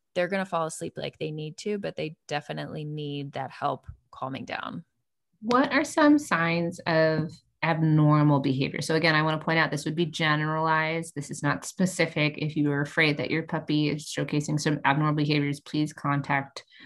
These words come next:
Speaker 2: a trainer. But what are some of the things that you've noticed that people should watch out for?
Speaker 1: So definitely any type of resource guarding to people. So if your puppy, if you go to take a bone or a toy away from them and they stiffen,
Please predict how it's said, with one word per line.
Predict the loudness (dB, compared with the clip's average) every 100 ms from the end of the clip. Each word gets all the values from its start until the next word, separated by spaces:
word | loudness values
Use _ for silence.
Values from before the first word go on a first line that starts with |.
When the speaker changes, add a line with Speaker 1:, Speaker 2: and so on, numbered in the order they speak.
| -6 0
Speaker 2:
a | 0
trainer. | 2 2 2 2 0 -4 -10 0
But | 4
what | 6
are | 8 8
some | 4 2
of | 2
the |
things | 0 -2
that | 0
you've | 0 2
noticed | 0 0 -2 -6
that | -10 -12 _
people | -6 -4
should | -4 -6 -12 _
watch | -6 -4 -6
out | -10 -12
for? | -10 -10 -12 _ _ _ _ _ _ _
Speaker 1:
So | -6 -2
definitely | 0 0 -2 -2 -2 -4
any | -4 -6
type | -6 -6 -4
of | -4 -4
resource | -8 -8 -6 -6
guarding | -4 -2 0 -2 -4 -6
to | -6
people. | -8 -8 -2 0 0 -2
So | -4 -2
if | -2 -4
your | -8
puppy, | -4 -6 -4 -4
if | -6
you | -6
go | -6
to | -6 -6
take | -8 -8
a | -6
bone | -4 -4 -4 -6 -6
or | -6
a | -6
toy | -8 -8 -6
away | -6 -6
from | -6 -6
them | -6
and | -6 -6
they | -8
stiffen, | -6 -6 -4 -4 -2 -2 -6